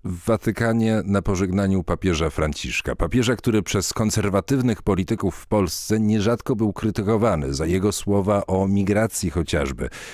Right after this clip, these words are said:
za to, że podjął decyzję, by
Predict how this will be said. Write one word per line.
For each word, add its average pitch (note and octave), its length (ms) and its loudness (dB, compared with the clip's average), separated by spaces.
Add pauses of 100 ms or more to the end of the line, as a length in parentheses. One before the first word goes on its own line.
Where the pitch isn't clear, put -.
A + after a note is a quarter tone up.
(160)
za F2 220 0
to, G2 180 2
że F2+ 640 2 (140)
podjął F#2 280 0
decyzję, F2+ 580 0
by E2+ 400 0